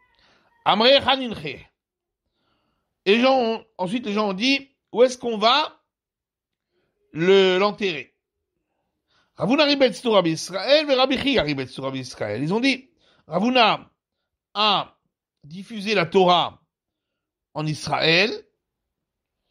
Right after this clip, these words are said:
au peuple d'Israël, et Rabbi Chia aussi a diffusé la Torah au peuple d'Israël. Man me'ayele.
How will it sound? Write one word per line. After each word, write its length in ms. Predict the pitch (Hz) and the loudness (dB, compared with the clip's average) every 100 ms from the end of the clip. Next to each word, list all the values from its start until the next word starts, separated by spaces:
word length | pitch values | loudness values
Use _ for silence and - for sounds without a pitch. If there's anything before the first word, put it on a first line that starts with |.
| _ _ _ | _ _ _
au 80 | 165 | -2
peuple 220 | 175 175 | 0 0
d'Israël, 560 | 151 160 143 143 185 208 | 0 -4 -2 0 2 2
et 60 | |
Rabbi 220 | 202 208 208 | 0 0 -2
Chia 300 | 240 269 262 | 0 2 4
aussi 440 | 240 - - 294 | 2 -4 -2 0
a 80 | 233 | 0
diffusé 420 | 214 208 226 226 | -4 -12 -10 -6
la 80 | 214 | -6
Torah 300 | - 208 214 | -4 0 0
au 40 | 170 | 0
peuple 180 | 180 | -6
d'Israël. 520 | 147 135 - 95 85 - _ _ _ _ _ _ _ _ _ _ _ - _ | -8 -14 -16 -16 -16 -20 _ _ _ _ _ _ _ _ _ _ _ -20 _
Man 280 | 165 214 240 | 0 2 4
me'ayele. 760 | 226 175 175 160 139 127 165 | 4 4 2 -2 -4 -8 -10